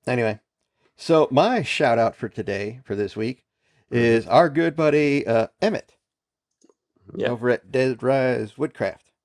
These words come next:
Speaker 1: He, uh,
Speaker 2: He sent us shirts.
Speaker 1: for no reason, he sent, he sent me shit.
Speaker 2: <laughs>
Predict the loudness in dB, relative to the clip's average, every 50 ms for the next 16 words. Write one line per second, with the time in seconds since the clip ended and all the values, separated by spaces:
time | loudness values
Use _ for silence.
0 | _ _ _ _ -6 -6 -4 -4 -4 -4 -2 2 4 4 4 4 2 -2 _ _
1 | _ _ _ _ _ _ _ _ _ _ _ _ _ _ -14 -10 -8 -10 -8 -6
2 | -6 -8 -6 -4 -2 -2 -2 -4 -6 -8 -12 -14 -14 -16 _ _ -2 0 2 2
3 | 4 4 4 2 2 0 -2 -4 -6 _ _ -8 -4 -2 -2 -2 -2 -4 -6 -10
4 | _ _ _ -2 0 0 0 0 2 0 0 0 -2 -2 -4 -4 -6 -10 _ _
5 | _ _ _ _ _ _ _ _ _ _ _ _ _ _ -12 -12